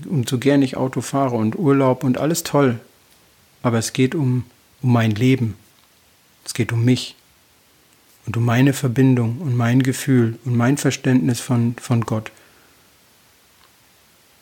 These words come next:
Und das, was es für mich bedeutet, nämlich wirklich alles für mich bedeutet. Und das ist eine Tiefe, die, die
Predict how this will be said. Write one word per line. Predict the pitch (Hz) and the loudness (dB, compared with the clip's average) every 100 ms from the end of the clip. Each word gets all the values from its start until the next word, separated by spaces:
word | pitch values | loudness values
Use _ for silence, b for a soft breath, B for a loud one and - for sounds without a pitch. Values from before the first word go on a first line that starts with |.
| _ _ _ _ _ _ 135 | _ _ _ _ _ _ -4
Und | 127 | -2
das, | 123 | 0
was | 127 117 | 0 0
es | 113 | -2
für | - | 0
mich | 120 - | 0 0
bedeutet, | 120 127 120 120 110 - - _ _ _ - | -2 2 2 2 -2 -4 -14 _ _ _ -2
nämlich | 117 113 110 - - _ _ | 2 2 0 -6 -18 _ _
wirklich | 113 127 143 135 - - | 0 2 2 -2 -2 0
alles | 117 104 - - - _ _ _ _ _ | 2 2 -4 -10 -16 _ _ _ _ _
für | - 110 | -4 -2
mich | 98 - | -4 -8
bedeutet. | 104 107 107 113 - - _ _ _ _ _ _ _ _ _ _ _ _ _ _ _ - | -6 -6 -6 -8 -12 -18 _ _ _ _ _ _ _ _ _ _ _ _ _ _ _ -8
Und | 139 | -4
das | 151 | -2
ist | 147 | 0
eine | 147 143 | 0 0
Tiefe, | - 175 175 139 135 156 - _ _ _ _ _ _ _ _ _ - | 0 -4 -2 0 0 -2 -10 _ _ _ _ _ _ _ _ _ -4
die, | 135 127 127 131 - _ _ _ _ _ _ _ _ _ _ _ _ _ _ _ _ _ _ _ _ _ _ _ _ _ _ _ _ _ _ - | 0 2 2 -2 -6 _ _ _ _ _ _ _ _ _ _ _ _ _ _ _ _ _ _ _ _ _ _ _ _ _ _ _ _ _ _ -4
die | 147 | -4